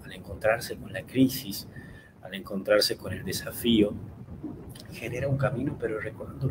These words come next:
quién es él. Por eso mismo llega incluso a decir, "Bueno, ¿qué hago?".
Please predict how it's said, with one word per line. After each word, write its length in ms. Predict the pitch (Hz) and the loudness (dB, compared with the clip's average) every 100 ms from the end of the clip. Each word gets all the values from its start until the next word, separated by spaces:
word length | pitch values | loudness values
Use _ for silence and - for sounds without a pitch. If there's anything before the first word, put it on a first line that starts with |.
| 135 | -2
quién 180 | 131 127 | -4 0
es 220 | - - | 2 2
él. 240 | 147 143 - - - - - - | -2 -6 -10 -14 -16 -16 -16 4
Por 100 | - | 8
eso 160 | 113 120 | 10 10
mismo 260 | 127 131 107 | 8 8 10
llega 360 | 107 117 104 | 10 12 10
incluso 420 | 98 - 135 - | 8 2 0 4
a 40 | - | 6
decir, 260 | - 135 | 6 4
"Bueno, 200 | 143 151 | 4 4
¿qué 200 | - 151 | 2 6
hago?". 340 | 160 226 95 | 6 6 4